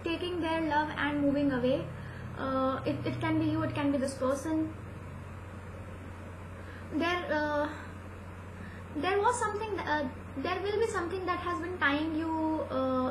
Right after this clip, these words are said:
and your thoughts, uh, like, your thoughts are revolving around this situation.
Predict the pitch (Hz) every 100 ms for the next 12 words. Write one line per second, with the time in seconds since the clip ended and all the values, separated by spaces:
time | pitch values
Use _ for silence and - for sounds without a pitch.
0 | - 285 285 294 - 277 285 311 - -
1 | - - - - 277 269 269 285 294 311
2 | 330 320 330 - 349 339 285 262 262 311
3 | 302 269 277 302 - - 269 262 302 285
4 | 285